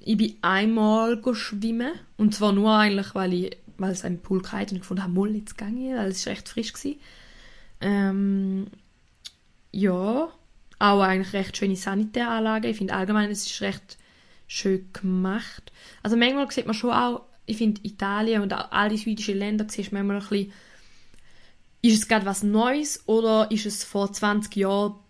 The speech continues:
zu einer Touristenwelle entstanden? Und, ähm, man hat, achtet halt ein bisschen auf das schon, bevor man bucht und drum, also, oder wenn man halt, man, wir haben jetzt nicht so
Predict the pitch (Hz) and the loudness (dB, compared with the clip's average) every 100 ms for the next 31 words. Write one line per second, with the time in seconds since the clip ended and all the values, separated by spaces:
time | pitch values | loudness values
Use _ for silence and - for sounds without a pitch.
0 | - - 196 190 185 196 196 190 196 185 | -12 -2 0 0 -2 -4 -4 -6 -6 -2
1 | 190 202 202 208 214 214 233 247 285 - | -2 0 -2 -2 -2 0 0 0 -4 -8
2 | - - - - - 202 185 - - - | -18 -18 -18 -16 -6 -4 -4 -6 -18 -14
3 | - 55 156 - - - - 202 208 196 | -12 -8 -6 -8 -12 -16 -4 0 2 0
4 | - - - - 196 202 202 - 185 - | -2 -4 -4 -6 -6 -4 -6 -4 -4 -4
5 | 190 196 - - 175 185 - 185 208 202 | -6 -6 -8 -8 -6 -8 -4 0 0 0
6 | 202 202 208 202 190 175 - 185 180 185 | 0 0 0 -4 -4 -10 -8 -6 -4 -4
7 | 190 - - _ _ _ _ - 180 180 | -8 -14 -20 _ _ _ _ -6 -4 -4
8 | 202 - - - 185 180 180 - - _ | -6 -18 -16 -6 -2 0 -2 -10 -20 _
9 | - 196 185 180 - 190 185 - - - | -4 -2 -2 -6 -6 -6 -6 -18 -20 -20
10 | - - - 214 202 185 202 202 233 | -20 -10 2 4 4 0 -2 -2 -2